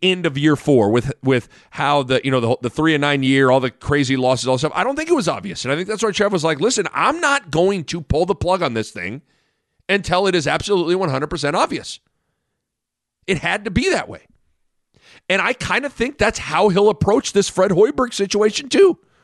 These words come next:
Again, you go all Hallmark cheesy, "When someone shows you who they are, believe 'em." Well, to me, Fred is, or Trev has kinda showed who he is in this regard,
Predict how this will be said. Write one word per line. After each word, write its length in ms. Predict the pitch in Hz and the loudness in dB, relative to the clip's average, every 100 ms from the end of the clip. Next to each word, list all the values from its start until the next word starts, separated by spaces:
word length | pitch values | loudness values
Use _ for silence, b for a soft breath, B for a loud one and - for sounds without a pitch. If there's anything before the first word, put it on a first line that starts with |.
| - | -4
Again, 300 | 175 277 - b b b b | 0 0 -2 b b b b
you 200 | 120 117 | -10 -6
go 180 | 131 156 | 0 2
all 220 | 190 180 | 4 4
Hallmark 420 | 131 165 190 180 | 4 2 4 0
cheesy, 400 | - 190 202 175 | 0 -2 -2 -4
"When 180 | - 120 | -6 -6
someone 340 | 98 120 123 127 | -4 -4 -4 -2
shows 280 | 135 120 | 0 0
you 80 | 110 | 0
who 160 | 98 113 | -2 -2
they 140 | 98 | 0
are, 260 | 101 98 80 b | 0 -2 -2 b
believe 300 | - 131 170 | -6 -4 -4
'em." 120 | - _ _ B B | -8 _ _ B B
Well, 240 | 226 277 | -6 -6
to 120 | - | -4
me, 140 | 240 359 | -4 -4
Fred 280 | - 262 277 | 0 2 2
is, 220 | 196 - b | 0 -6 b
or 100 | - | -4
Trev 320 | - - 294 | -2 2 2
has 100 | 262 | 0
kinda 200 | - 214 | -2 -2
showed 300 | 180 190 220 | 0 2 0
who 120 | 170 220 | 0 -4
he 140 | 202 | -2
is 160 | 269 233 | -4 -4
in 60 | |
this 160 | 170 139 | -6 -6
regard, 340 | 123 110 160 | -4 0 -2